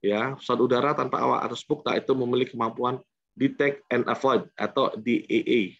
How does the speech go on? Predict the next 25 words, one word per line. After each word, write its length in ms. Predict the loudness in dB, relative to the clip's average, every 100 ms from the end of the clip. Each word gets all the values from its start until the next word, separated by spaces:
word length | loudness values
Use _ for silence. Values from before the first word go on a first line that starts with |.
| -8
ya. 120 | -8 -8
Kita 240 | -6 -2 0
udah 120 | 0
bisa 160 | -2 -6
mendetek 560 | -4 -4 -2 -2 -4 -8 _ _
dan 240 | -2 -2
bagaimana 480 | 0 2 2 2 0
setelah 400 | -4 -4 -2 -2
kedetek 400 | 0 0 0 -4
kita 160 | -2 -2
bisa 160 | 0
melakukan, 560 | -2 -2 -2 -4 -4 -8 _ -4
eh, 160 | -4 -6 _ _ _ 0
eh, 220 | 2 2 -2 -8 -20 _ _ -4
action 320 | 0 2 0 -2
atau 240 | 0 0
untuk 160 | 2 2
menghindar, 480 | 0 2 4 2 -2 _ _ _ -6
ya, 240 | -4 -4 -2
yang 160 | 2 4
digunakan 480 | 6 6 4 0
untuk 240 | 0 -2 -2
memastikan 560 | -4 -6 -6 -4 -2
bahwa 640 | 2 2 4 2 2 -2 -8 _ _
pesawat 480 | -6 0 2 2